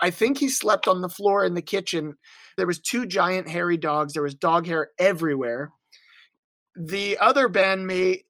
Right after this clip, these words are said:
got woken up in the middle of the night because the roommate he warned us about was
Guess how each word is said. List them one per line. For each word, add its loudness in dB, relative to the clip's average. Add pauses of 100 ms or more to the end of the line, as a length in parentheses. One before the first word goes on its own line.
(200)
got 4
woken 2
up 0
in -4
the -2
middle 2
of -2
the -4
night 0
because -4
the 0
roommate 0
he -2
warned 0
us -2
about 2
was -4